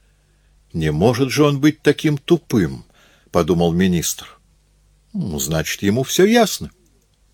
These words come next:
Магнат, понимающе кивал головой.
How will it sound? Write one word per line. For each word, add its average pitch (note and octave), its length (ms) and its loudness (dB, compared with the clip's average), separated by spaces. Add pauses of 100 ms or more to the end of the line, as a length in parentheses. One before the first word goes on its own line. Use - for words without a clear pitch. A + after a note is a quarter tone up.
(1120)
Магнат, E2+ 500 2
понимающе C#3 680 2
кивал A#2 320 0
головой. G2+ 560 -6